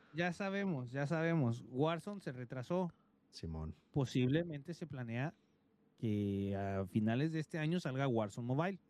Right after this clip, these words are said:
Speaker 2: Es correcto.
Speaker 1: En la tienda dice que para el quince de este, de este mes, pero en, ya ahora sí ya no se sabe qué creer. Se supone que ya oficialmente se retrasó y hasta final de año sale.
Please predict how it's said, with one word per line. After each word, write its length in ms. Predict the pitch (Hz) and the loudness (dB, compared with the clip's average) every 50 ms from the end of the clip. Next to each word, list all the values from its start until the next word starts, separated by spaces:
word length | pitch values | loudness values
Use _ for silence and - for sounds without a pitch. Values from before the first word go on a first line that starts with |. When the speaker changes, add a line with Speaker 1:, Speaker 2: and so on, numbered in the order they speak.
| - | -8
Speaker 2:
Es 180 | - 76 90 - | -6 -6 -6 -4
correcto. 360 | - - 90 85 - - - | -6 -6 -6 -6 -8 -6 -4
Speaker 1:
En 100 | 147 156 | -2 0
la 100 | 170 170 165 | 0 -2 -2
tienda 460 | - 190 202 226 254 285 320 330 311 | -4 -8 -8 -8 -6 -4 -4 -2 -2
dice 260 | 247 233 202 226 269 | -2 -4 -4 -4 -6
que 100 | - 233 | -6 -6
para 200 | 190 - 180 170 | -2 0 0 0
el 100 | 156 143 | 0 0
quince 380 | - - 165 170 165 - 226 214 | 2 4 4 4 6 4 4 4
de 140 | 180 156 151 | 4 4 4
este, 460 | 139 - - 175 175 170 165 156 135 120 | 2 2 2 2 4 4 2 2 0 -2
de 220 | 131 135 135 135 | 0 2 2 2
este 220 | 131 - - 175 156 | 2 2 2 0 2
mes, 260 | 143 143 135 131 - - | 2 2 0 0 -2 -4
pero 220 | - 143 135 127 123 | -4 -2 0 0 0
en, 460 | 120 123 123 123 120 120 117 117 - - _ _ _ _ - | 0 -2 -6 -8 -8 -8 -8 -8 -10 -12 _ _ _ _ 0
ya 160 | - 135 139 | 2 4 4
ahora 140 | 143 151 147 | 4 4 2
sí 100 | - 156 | 2 2
ya 120 | 151 156 151 | 2 2 2
no 80 | 156 | 2
se 100 | 143 - | -2 -2
sabe 240 | - - 147 147 139 | 0 2 4 4 2
qué 100 | - 143 | 2 0
creer. 300 | 131 - 131 120 113 113 - - - - _ _ - | -2 0 2 2 2 0 -4 -12 -20 -20 _ _ -6
Se 80 | - 120 | 0 2
supone 360 | 123 127 - 135 143 160 151 | 2 4 4 4 4 4 2
que 100 | - 143 | 2 2
ya 140 | 139 143 147 | 4 4 4
oficialmente 640 | 139 156 139 - 156 151 156 165 170 165 208 202 | 2 0 0 0 0 0 0 -2 -2 -4 -6 -8
se 140 | 180 - 175 | -6 -6 -6
retrasó 580 | 147 139 131 - 123 117 113 135 170 196 220 233 | -6 -4 -4 -4 -4 -2 2 4 4 6 4 4
y 160 | 220 185 147 | 4 4 2
hasta 220 | 131 120 - 127 107 | 2 0 -2 -6 -6
final 280 | - 127 120 123 127 | -4 -2 2 4 4
de 60 | 139 139 | 4 4
año 200 | 131 143 139 127 | 4 2 -2 -4
sale. 280 | - 117 110 101 98 | -6 -8 -8 -10 -10